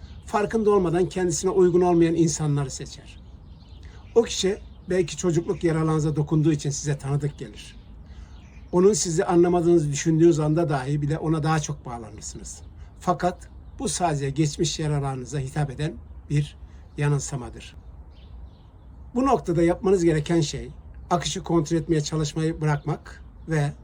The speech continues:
sürece teslim olmaktır. Hayatta her şeyin bir zamanı olduğunu unutmamalısınız. Sizin için en doğru kişi ilahi planın bir parçası olarak tam olarak doğru zamanda hayatınıza dahil olacaktır.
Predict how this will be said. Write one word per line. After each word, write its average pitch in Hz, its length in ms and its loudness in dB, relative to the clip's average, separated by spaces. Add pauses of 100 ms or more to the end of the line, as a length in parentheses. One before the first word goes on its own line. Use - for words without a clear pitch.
(160)
sürece 143 380 0
teslim 131 360 -10
olmaktır. 110 600 -16 (1080)
Hayatta 180 560 0 (240)
her 185 300 0
şeyin 160 420 0
bir 151 100 2
zamanı 151 400 2
olduğunu 143 400 -2
unutmamalısınız. 127 1000 -8 (540)
Sizin 214 400 2
için 151 300 2 (140)
en 180 280 6
doğru 143 240 2
kişi - 400 -4 (380)
ilahi 170 360 4
planın 160 300 0
bir 160 160 4
parçası 151 500 -2
olarak 151 400 -4 (380)
tam 196 180 0
olarak 151 420 0 (100)
doğru 165 220 2
zamanda 139 540 -2
hayatınıza 147 520 -2
dahil 131 260 -6
olacaktır. 117 640 -16